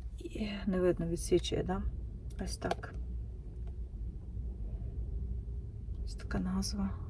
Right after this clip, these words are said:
Ах, тут теж не видно, ось. Значить, тут в нас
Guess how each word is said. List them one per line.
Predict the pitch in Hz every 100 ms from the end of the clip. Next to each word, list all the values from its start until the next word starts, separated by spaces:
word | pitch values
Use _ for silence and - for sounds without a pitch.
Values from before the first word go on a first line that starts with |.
| -
Ах, | 208 196 -
тут | - - -
теж | 190 185
не | 185
видно, | 196 - -
ось. | 190 - - - - - - - - - - - - - - - - - - - - - - - - - - - -
Значить, | 202 208 - 214 185
тут | - 254 -
в | 226
нас | 226 220 -